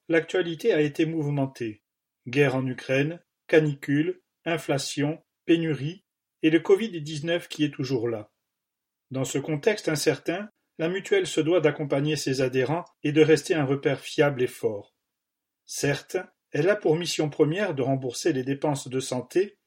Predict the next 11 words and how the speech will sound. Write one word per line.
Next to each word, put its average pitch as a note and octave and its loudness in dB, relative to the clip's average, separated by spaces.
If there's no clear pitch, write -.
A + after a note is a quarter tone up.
mais D3+ 0
elle F#3+ 6
joue F#3+ 0
aussi G#3+ 0
un E3+ 0
rôle E3 4
plus D#3 -4
global, C#3 0
celui D3 -4
d'acteur D3 2
solidaire D3+ -2